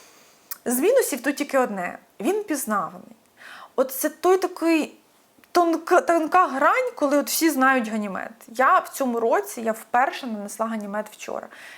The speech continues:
І гуляла по вулицям, е, з чоловіком, де майже нікого немає, була прохолода,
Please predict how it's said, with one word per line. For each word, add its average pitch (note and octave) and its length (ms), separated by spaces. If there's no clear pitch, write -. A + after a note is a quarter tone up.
І A#3+ 60
гуляла C4 500
по A3+ 360
вулицям, G#3+ 680
е, G#3 100
з - 20
чоловіком, G3 480
де A#3+ 220
майже B3+ 280
нікого A3+ 320
немає, C4 340
була A3 220
прохолода, A3 640